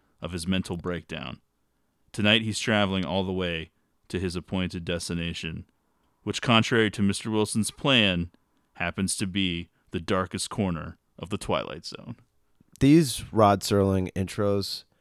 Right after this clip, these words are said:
Speaker 2: so cool. A-, and, like, the closing. I mean, I think you wrote most of the stuff, but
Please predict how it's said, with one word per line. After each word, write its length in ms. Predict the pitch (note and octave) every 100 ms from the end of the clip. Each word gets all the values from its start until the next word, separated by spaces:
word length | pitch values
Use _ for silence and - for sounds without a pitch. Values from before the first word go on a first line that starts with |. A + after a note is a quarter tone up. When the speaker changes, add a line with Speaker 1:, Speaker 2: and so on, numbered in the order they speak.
| _ _ _ _
Speaker 2:
so 300 | - C3 C3+
cool. 360 | - A#2 A2+ -
A-, 160 | C3 D#3
and, 220 | E3 D#3+
like, 140 | A#2+
the 80 | A2
closing. 640 | - A2 G#2+ G#2 G#2+ G#2 -
I 40 | - _ _ -
mean, 60 | G#2+
I 40 |
think 160 | C#3+ A2
you 80 |
wrote 260 | G2+ G2 G2
most 320 | F#2+ F#2+ -
of 80 | G#2+
the 80 | G2
stuff, 540 | - F#2+ F#2 F2+ - _ _ -
but 180 | G#2